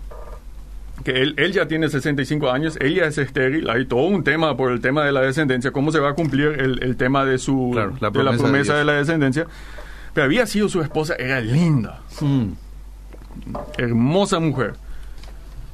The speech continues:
Speaker 1: Y él de repente tiene miedo que los egipcios le van a matar por su esposa.
Speaker 2: Claro.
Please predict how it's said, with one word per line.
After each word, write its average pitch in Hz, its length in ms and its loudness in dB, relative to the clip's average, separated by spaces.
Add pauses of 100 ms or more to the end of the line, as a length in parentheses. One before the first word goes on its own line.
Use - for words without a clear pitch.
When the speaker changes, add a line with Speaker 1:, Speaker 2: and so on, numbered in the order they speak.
(240)
Speaker 1:
Y 165 220 2
él 240 320 2
de 185 100 2
repente 190 340 2
tiene 226 240 2
miedo 185 260 4
que 196 120 0
los 202 140 0
egipcios 208 420 0
le 196 100 4
van 156 160 2
a 190 40 0
matar 254 320 0
por 359 160 2
su 202 100 2
esposa. 123 420 -4 (140)
Speaker 2:
Claro. 80 260 -4